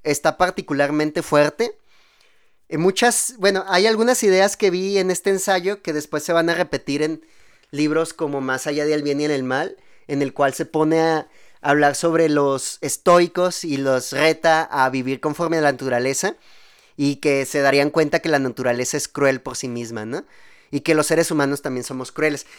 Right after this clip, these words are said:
Y por ahí va un poquito este ensayo sobre la crueldad natural de los griegos. Y bueno, aquí nos habla Nietzsche sobre la naturaleza cruel de los griegos. Nos habla un poquito sobre Aquiles, quien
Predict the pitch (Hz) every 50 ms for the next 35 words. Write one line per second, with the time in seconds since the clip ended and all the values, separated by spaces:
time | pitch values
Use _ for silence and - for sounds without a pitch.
0 | - - - 185 180 - 214 214 214 214 233 233 220 226 226 226 233 226 214 202
1 | 214 - 202 196 - 196 190 190 185 185 - 190 185 175 - 180 170 165 180 202
2 | - - 160 139 135 131 135 127 - - 135 131 131 123 131 131 135 151 151 151
3 | - 143 135 131 135 135 143 143 135 127 135 156 165 170 220 - - - _ _
4 | _ _ _ _ _ _ _ _ _ _ _ _ _ _ _ _ - 185 180 196
5 | 196 190 180 175 - - 190 185 202 226 202 185 - - - - 165 175 180 185
6 | 185 180 175 170 - - 180 - 185 175 160 156 147 135 139 131 - - 135 131
7 | 131 131 135 - - 160 - - - 151 151 147 147 151 151 - _ _ _ _
8 | - 123 131 131 135 139 131 131 143 147 151 156 156 180 208 - - - - -
9 | - - _ - 139 143 - 165 151 151 165 170 165 - 180 - - 170 - -
10 | 180 - - 185 170 156 147 143 139 135 123 - - 170 170 165 185 208 233 -
11 | - - _ - - - - _ _ _ _ _ _ - 147 147 147 147 143 139